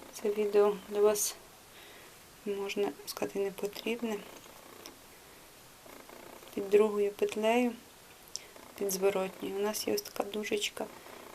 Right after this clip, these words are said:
Заводимо під нею спицю. За роботою захоплюємо робочу нитку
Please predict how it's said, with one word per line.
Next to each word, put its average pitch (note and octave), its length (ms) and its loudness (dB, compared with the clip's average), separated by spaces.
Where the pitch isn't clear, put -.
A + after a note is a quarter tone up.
Заводимо G#3 440 2
під G#3 240 -2
нею G#3 180 2
спицю. A#3 560 0
За G3+ 300 8
роботою G#3 540 4
захоплюємо G#3 680 2
робочу G#3 480 6
нитку A3 440 -6